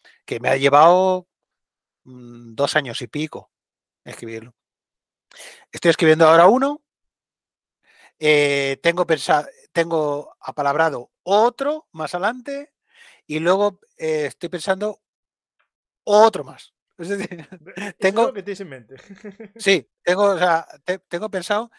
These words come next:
Speaker 1: tre-, eh, di-, o sea, digamos, est-, está en proceso tres, tres, tres, tres libros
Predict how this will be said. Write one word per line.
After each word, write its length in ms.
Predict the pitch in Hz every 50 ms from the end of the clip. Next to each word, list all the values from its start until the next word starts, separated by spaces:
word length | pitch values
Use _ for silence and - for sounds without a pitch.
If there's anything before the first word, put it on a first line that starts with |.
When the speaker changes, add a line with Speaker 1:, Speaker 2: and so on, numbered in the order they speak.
| _ _ _ _ _ _ _
Speaker 1:
tre-, 240 | - 180 185 180 -
eh, 500 | 165 147 147 143 139 131 123 120 135 143 151
di-, 180 | 147 139 160 -
o 40 | 143
sea, 140 | 127 151 156 156
digamos, 300 | 143 147 160 175 - -
est-, 200 | 160 - - 208 -
está 160 | - 147 - 196
en 40 | 214
proceso 440 | 214 220 208 226 214 - 240 240 233 _ - _ _ _ _
tres, 460 | 160 156 147 135 - - - - _ _ _ _ _ _ _ _ _ _ _
tres, 560 | - 151 151 143 143 139 135 123 117 - _ _ _
tres, 640 | - 131 127 127 123 123 123 120 117 120 117 110 _ _
tres 160 | - - 139 -
libros 520 | 139 135 127 131 123 120 113 - -